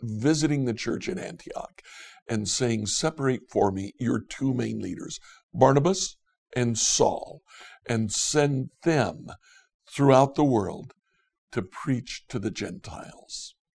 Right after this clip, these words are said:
Well, they do that. In this first missionary journey, apparently, uh, Barnabas is, uh, the leader. In fact,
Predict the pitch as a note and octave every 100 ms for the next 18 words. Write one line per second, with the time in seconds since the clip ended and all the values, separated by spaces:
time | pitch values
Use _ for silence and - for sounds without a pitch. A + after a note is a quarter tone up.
0 | - - G#2+ F#2 - - - - _ -
1 | G2 G#2 F#2 E2+ G#2+ G#2+ F2+ E2 F2 -
2 | C3+ C3 A#2+ A#2 - - D#3+ D3+ C#3 -
3 | - - - _ A#2+ C3+ B2+ B2+ B2 A#2
4 | G#2 B2 B2 G#2+ G2 - - - C#3 C3+
5 | D3 C3 - D#3 E3+ - - - - _
6 | - G#2+ G2 F#2+ F#2+ - A#2+ G2+ C3+ D#3
7 | B2+ A2+ C#3 - - - _ _ _ -
8 | B2 A#2 A2 G2 - - A2+ G#2 G2 A2
9 | A2 A2+ C#3 F2+ A2 - G#2 G#2 G#2+ A2
10 | G2 F#2 -